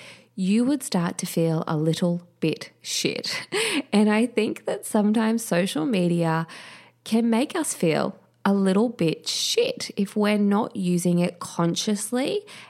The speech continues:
and we're not aware that it is, you know, the cherry on top of life. It's the icing.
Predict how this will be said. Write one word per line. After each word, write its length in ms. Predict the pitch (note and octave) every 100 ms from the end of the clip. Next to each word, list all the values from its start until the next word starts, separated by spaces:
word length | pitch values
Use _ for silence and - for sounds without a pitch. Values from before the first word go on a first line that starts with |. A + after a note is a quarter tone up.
| _
and 180 | - G#3+
we're 140 | A3+ A#3
not 280 | A#3 C#4
aware 460 | D4+ D4 G3 E3+ E3+
that 160 | E3 F3
it 160 | F#3+ -
is, 420 | F#3+ F3 E3+ F#3
you 100 | F3+
know, 160 | E3
the 120 | E3 F#3+
cherry 400 | - A3 A3+ A#3
on 180 | A3
top 240 | G#3 F#3 F3
of 180 | F3 F3
life. 540 | E3+ E3 E3+ G3 - - - _
It's 160 | G3+
the 160 | - G#3
icing. 640 | - F#3 F#3 - F3 D#3+